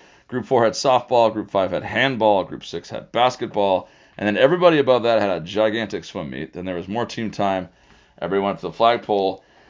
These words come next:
And then there was a bob in the Grove. It's called So You Think You Know Baseball. And here's the question for all the folks back home. There are a certain number of ways that a batter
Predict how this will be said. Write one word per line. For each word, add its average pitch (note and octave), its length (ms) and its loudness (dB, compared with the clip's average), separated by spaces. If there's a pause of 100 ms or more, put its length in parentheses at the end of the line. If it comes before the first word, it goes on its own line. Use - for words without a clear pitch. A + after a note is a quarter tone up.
(220)
And G#2 280 0
then A#2 220 4
there A2+ 200 2
was G2+ 240 0
a F#2 100 0
bob G2 680 4
in A#2 180 -8
the A#2+ 60 -8
Grove. G2+ 540 -2
It's - 100 -20
called F2+ 280 -2
So - 280 -6
You E3 180 -6
Think E3 380 -10
You D#3 80 -6
Know C#3+ 160 -6
Baseball. G#2+ 560 -4
And F2 120 -12
here's C#3+ 280 -6
the C#3+ 100 -10
question A2+ 400 -2
for F2+ 180 -2
all F#2+ 200 2
the C3+ 60 -4
folks F#2+ 280 -6
back D#2+ 240 -6
home. B1 320 -8 (800)
There G#2+ 180 2
are A2 220 4
a F#2 60 -2
certain D#3+ 560 -6
number A#2+ 280 -2
of F2+ 200 -4
ways F2 720 -4
that F#2 260 -2
a E2+ 220 -4
batter F2+ 640 2